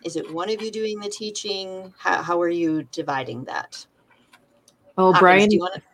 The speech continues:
Speaker 1: oh,
Speaker 2: Oh,
Speaker 1: Letty's
Speaker 2: sorry.
Speaker 1: gonna start. She's ready to
Speaker 2: <laughs>
Speaker 1: rock.
Speaker 2: I'm like,
Speaker 1: Go
Speaker 2: "Oh, I'm
Speaker 1: ahead.
Speaker 2: excited."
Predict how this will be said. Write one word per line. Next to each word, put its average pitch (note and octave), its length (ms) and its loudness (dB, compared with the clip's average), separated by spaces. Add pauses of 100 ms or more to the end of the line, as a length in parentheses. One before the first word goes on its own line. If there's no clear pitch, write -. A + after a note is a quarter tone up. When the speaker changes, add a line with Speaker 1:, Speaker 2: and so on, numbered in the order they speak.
(120)
Speaker 1:
oh, E3+ 280 6
Speaker 2:
Oh, D#3+ 120 -4
Speaker 1:
Letty's G3 220 4
Speaker 2:
sorry. D#3 120 -2
Speaker 1:
gonna D#3 80 -4
start. C3+ 220 4
She's A3+ 240 -2
ready D#4 180 6
to D#4+ 80 4
Speaker 2:
<laughs> - 20 8
Speaker 1:
rock. G#3+ 120 2
Speaker 2:
I'm G#3 120 6
like, G#3+ 120 8
Speaker 1:
Go B3 60 10
Speaker 2:
"Oh, B3+ 100 12
I'm - 0 -
Speaker 1:
ahead. E3+ 340 0 (400)
Speaker 2:
excited." - 540 4